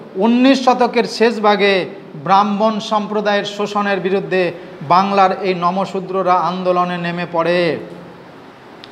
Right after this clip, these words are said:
এই আন্দোলনের নেতৃত্ব দেন মতুয়া ধর্মের প্রবর্তক, মতুয়া ধর্মের প্রবর্তক, মতুয়া একটা ধর্ম, হিন্দু ধর্মের সম্প্রদায়।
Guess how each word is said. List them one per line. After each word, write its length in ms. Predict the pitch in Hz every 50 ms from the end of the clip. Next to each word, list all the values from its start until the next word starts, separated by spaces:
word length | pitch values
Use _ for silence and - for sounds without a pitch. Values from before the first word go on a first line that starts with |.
| - - - - - - - -
এই 120 | 180 180
আন্দোলনের 560 | 185 170 180 202 208 208 214 214 208 208 196 190
নেতৃত্ব 640 | 185 202 208 208 202 214 233 226 - - 233 220
দেন 260 | 190 202 196 196 190 180 175 202 - - - - - - - -
মতুয়া 640 | 151 156 170 208 226 220 226 254 247 247 233 233
ধর্মের 480 | 220 190 180 202 208 208 202 208 208 196
প্রবর্তক, 720 | 208 208 208 196 196 196 196 196 - 196 185 180 175 170 - - - - - - 156
মতুয়া 560 | 151 165 185 208 202 208 240 233 233 233 226
ধর্মের 400 | 190 185 196 202 208 202 202 196 - -
প্রবর্তক, 380 | 196 185 190 185 - 196 175 156
মতুয়া 320 | 165 180 180 190 196 196 185
একটা 200 | 185 190 190 185
ধর্ম, 500 | 160 156 165 170 175 180 196 220 247 247 - - - - - - 143
হিন্দু 220 | 160 180 175 185
ধর্মের 460 | 180 170 170 165 165 180 196 233 254 220 - - - - - - - - - - - -
সম্প্রদায়। 640 | - - 175 175 165 165 185 180 180 196 220 254